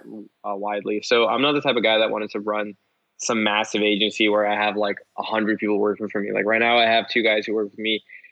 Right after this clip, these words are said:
um, nine to five, and sometimes they stay as late as, like, midnight,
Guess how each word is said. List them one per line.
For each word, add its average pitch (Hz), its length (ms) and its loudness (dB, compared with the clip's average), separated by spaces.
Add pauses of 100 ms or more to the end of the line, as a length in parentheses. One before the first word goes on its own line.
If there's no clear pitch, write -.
(200)
um, 104 280 2
nine 123 180 2
to 120 60 -2
five, 117 280 2
and 107 100 -12
sometimes 110 320 -10
they 101 60 -18
stay 110 160 -4
as 101 80 -6
late 107 180 -2
as, 101 100 -4
like, 101 180 -8
midnight, 110 440 -2